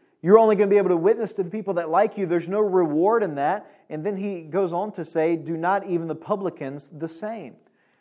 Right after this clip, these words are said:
So publicans were people that were not Christians. These were people that, that were not good people. He's saying other people can do that, but it's a good testimony to love those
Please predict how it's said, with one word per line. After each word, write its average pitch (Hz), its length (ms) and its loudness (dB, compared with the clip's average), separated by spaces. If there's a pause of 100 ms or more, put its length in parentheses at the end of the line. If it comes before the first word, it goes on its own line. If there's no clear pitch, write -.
So 180 260 6
publicans 190 540 0
were 170 120 -6
people 180 300 -4
that 151 220 0
were 147 160 -2
not 156 180 -2
Christians. 135 420 -8
These 156 200 -8
were 160 80 -6
people 175 360 -6
that, 156 320 2 (260)
that 170 280 4
were 175 240 4
not 185 260 6
good 160 200 2
people. 247 360 2
He's 156 200 6
saying 175 360 2
other 233 220 8
people 170 320 2
can 143 180 -2
do 135 160 4
that, 127 500 4
but 160 100 8
it's 156 120 0
a 151 60 0
good 185 220 6
testimony 147 440 4
to 135 140 -6
love 147 580 4
those 120 440 2